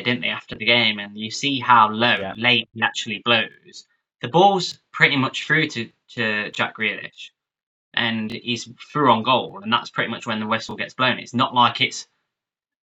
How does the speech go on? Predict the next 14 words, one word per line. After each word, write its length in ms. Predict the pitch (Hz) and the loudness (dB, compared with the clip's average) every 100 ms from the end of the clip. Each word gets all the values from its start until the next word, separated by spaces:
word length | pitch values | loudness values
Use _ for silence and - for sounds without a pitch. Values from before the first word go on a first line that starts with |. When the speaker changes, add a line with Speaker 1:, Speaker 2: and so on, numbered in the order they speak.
| _ | _
Speaker 1:
you 160 | - 127 | 0 4
know, 80 | 110 104 104 101 | 6 6 2 0
a, 40 | |
a 40 | 117 | -6
few, 320 | - 127 120 110 | 0 -2 -2 -2
like, 420 | 110 104 - - | 2 2 -2 -12
a 80 | 123 | -14
second 420 | - 135 - 123 | -4 0 0 -2
or 60 | 110 | -6
two 260 | - 113 98 | -2 -2 -2
before 600 | 104 135 120 104 - 101 | -10 -4 -4 -4 -12 -8
when 180 | 107 | -8
the 80 | 104 | -8
ball's 640 | 107 104 101 101 - - | -12 -14 -14 -20 -20 -20